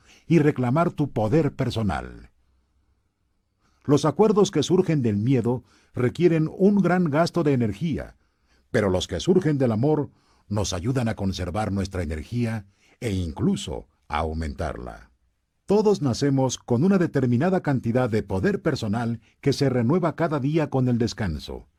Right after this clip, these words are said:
Desgraciadamente, gastamos todo nuestro poder personal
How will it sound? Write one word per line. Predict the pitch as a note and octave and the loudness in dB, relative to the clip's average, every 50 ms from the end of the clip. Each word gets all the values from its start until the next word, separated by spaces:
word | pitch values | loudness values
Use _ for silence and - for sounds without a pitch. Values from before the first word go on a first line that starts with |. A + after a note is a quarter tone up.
| _ _ _ _ _ _ _ _ _ _ _ _ _ _ _ - | _ _ _ _ _ _ _ _ _ _ _ _ _ _ _ -4
Desgraciadamente, | A#2 D3 D3+ C3 D3+ D3 - G3 A3 G#3+ F#3+ C#3 A2 G2 F2 - - D2+ C#2+ C#2 - _ _ _ _ _ _ | 0 0 0 0 0 -2 0 0 2 2 2 0 0 -2 -2 -4 -6 -10 -10 -12 -14 _ _ _ _ _ _
gastamos | - A2+ C3+ B2+ - - F#3+ G#3 G3 F#3+ E3 - | -4 -2 -2 0 0 0 2 4 4 4 2 2
todo | - G3+ G3 G3+ G3 | 0 0 0 2 2
nuestro | F3+ E3+ C#3 - C#3+ C#3 - | 2 2 2 0 -2 -2 0
poder | B2+ A#2+ B2 G3 G#3 - | 0 0 0 0 0 0
personal | - G3 F3 - C#3 B2+ A#2 B2 B2 B2 C3+ - | 0 0 -2 -2 -2 -2 -2 -2 -2 -4 -4 -8